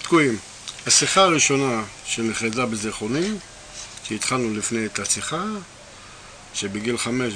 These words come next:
בשביל, אה, לקבל חצי מנה פלאפל, ירדתי למטה מול ה-, מול הבוילר, וזה היה שבחן, ועשיתי מה שעשיתי, הוא הוריד את המכנסיים, אני ירדתי על הברכיים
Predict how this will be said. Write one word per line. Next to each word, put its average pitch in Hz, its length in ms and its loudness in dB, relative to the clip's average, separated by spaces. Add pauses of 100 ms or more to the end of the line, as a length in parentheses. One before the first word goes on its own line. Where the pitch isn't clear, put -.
בשביל, 98 420 -2
אה, 95 200 -8
לקבל 104 340 -4
חצי - 260 0
מנה 104 260 -2
פלאפל, 104 520 -6
ירדתי 101 380 -4
למטה 101 440 -4
מול 95 280 -8
ה-, 87 360 -12 (1600)
מול 95 180 0
הבוילר, 135 560 2
וזה 95 220 -8
היה 98 200 -2
שבחן, 127 560 0
ועשיתי 101 360 -4
מה 101 160 -8
שעשיתי, 120 500 -4
הוא 107 80 -6
הוריד 110 180 -6
את - 60 -6
המכנסיים, 110 720 -4
אני 117 100 -6
ירדתי 131 320 -4
על 120 100 -2
הברכיים 160 560 0